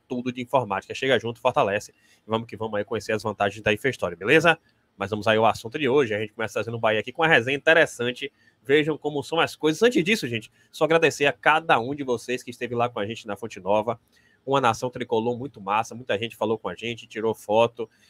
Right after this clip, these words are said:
prestigiou. A gente também teve o prazer de estar conversando com cada um de vocês. Muito obrigado realmente de coração pelo carinho, pela consideração, pela, pelo apoio, né, que vocês dão o tempo inteiro. A gente não trouxe mais cedo aí vídeo e também não conseguiu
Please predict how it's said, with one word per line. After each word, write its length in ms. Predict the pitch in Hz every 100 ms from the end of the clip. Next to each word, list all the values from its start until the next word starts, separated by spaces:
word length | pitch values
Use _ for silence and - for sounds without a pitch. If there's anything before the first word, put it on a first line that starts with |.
| _ _
prestigiou. 680 | 131 123 - 110 101 104 120
A 60 |
gente 200 | 104 113
também 240 | - 104 110
teve 200 | 120 117
o 40 |
prazer 520 | 117 165 131 104 123
de 80 | 131
estar 120 | 123
conversando 360 | 117 117 107 113
com 100 | 110
cada 240 | 117 110
um 80 | 110
de 60 | 110
vocês. 420 | 104 - 107 110
Muito 160 | 113 127
obrigado 380 | 135 107 110
realmente 280 | 113 101 107
de 60 | _
coração 340 | 120 113 -
pelo 200 | 110 113
carinho, 360 | - 101 98 110
pela 200 | 113 104
consideração, 800 | 113 113 107 92 - 113 107 104 _ _ _ - _ -
pela, 340 | 127 127 104 _ 98
pelo 140 | 151
apoio, 420 | 143 - 156 160
né, 120 | 131
que 100 | 127
vocês 320 | 127 123 139 110
dão 120 | 120
o 40 |
tempo 220 | 123 123
inteiro. 400 | 110 - 107 120 - _ _
A 100 | 131
gente 400 | 123 135 - 123 _ _
não 200 | 131 165
trouxe 360 | 190 147 170 165
mais 200 | 147 123
cedo 240 | - 135
aí 120 | 123 123
vídeo 400 | 113 131 127 123
e 40 |
também 240 | 127 120
não 80 | 127
conseguiu 400 | 123 127 117 117